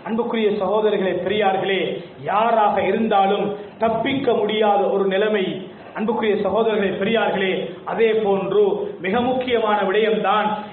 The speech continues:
இந்த தினங்களிலே நோன்பு நோட்பதோடு இதிலே செய்ய வேண்டிய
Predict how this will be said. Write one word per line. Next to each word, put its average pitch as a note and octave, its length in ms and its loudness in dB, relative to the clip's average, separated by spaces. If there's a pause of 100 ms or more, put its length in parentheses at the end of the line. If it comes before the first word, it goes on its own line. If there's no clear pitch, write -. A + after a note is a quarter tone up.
இந்த B3+ 320 0 (500)
தினங்களிலே C4 760 2
நோன்பு B3 440 0
நோட்பதோடு G#3+ 960 2 (200)
இதிலே A3 440 0
செய்ய B3+ 260 0
வேண்டிய G#3 680 0